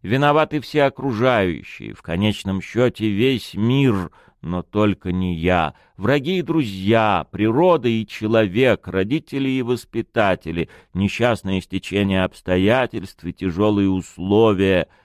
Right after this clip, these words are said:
среда и влияние, небо и ад, но не я. И это можно доказать, это необходимо удостоверить,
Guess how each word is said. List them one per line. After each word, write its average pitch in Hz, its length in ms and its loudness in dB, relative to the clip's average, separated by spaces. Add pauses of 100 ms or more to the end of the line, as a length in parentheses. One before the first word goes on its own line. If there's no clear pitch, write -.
(140)
среда 110 720 0 (240)
и 123 120 2
влияние, 110 1000 2 (240)
небо 139 440 2
и 135 320 2
ад, 135 680 0 (480)
но 78 340 -6
не 76 320 -8
я. 69 540 -8 (840)
И 117 60 2
это 151 260 4
можно 214 360 4
доказать, 139 840 0 (180)
это 113 300 2
необходимо 120 1000 0
удостоверить, 101 1160 0